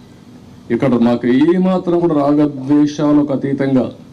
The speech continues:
అభ్యర్థుల ఎంపిక మెరిట్ ప్రకారం మేము ఆలోచిస్తున్నాం. అందరికీ సీట్లు రాకపోవచ్చు.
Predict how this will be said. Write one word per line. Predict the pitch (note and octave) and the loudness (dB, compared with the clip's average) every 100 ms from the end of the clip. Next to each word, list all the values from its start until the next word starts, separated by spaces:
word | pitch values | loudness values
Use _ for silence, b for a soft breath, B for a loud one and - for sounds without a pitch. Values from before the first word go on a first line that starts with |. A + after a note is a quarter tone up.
| - - - - - - - | -20 -20 -20 -20 -20 -16 -6
అభ్యర్థుల | B2 C3 D3 E3+ - E3+ | -4 -2 0 0 -2 -2
ఎంపిక | D3+ D3 C#3+ D#3 D#3 | 0 0 0 0 0
మెరిట్ | C3+ B2 C3+ D3+ D#3 C3 | 2 2 2 0 -2 -4
ప్రకారం | B2 A#2 G2 F2 - - - - - - - - - - | -4 -4 -4 -8 -12 -20 -20 -20 -20 -20 -20 -20 -20 -8
మేము | A2 A2+ G#2+ | -2 0 0
ఆలోచిస్తున్నాం. | A2 G2+ G2 F#2 G2+ F2 D#2+ - - - - - - - - - - - | 0 -2 -4 -6 -6 -6 -6 -10 -18 -20 -20 -20 -20 -20 -20 -20 -16 -4
అందరికీ | A#2 D#3 F3+ F#3 F3+ | 0 0 0 -2 -2
సీట్లు | E3+ D#3+ D3+ | -2 -2 0
రాకపోవచ్చు. | D3 C3 C#3 B2 A2+ F#2+ - | 0 0 -2 -2 -4 -4 -10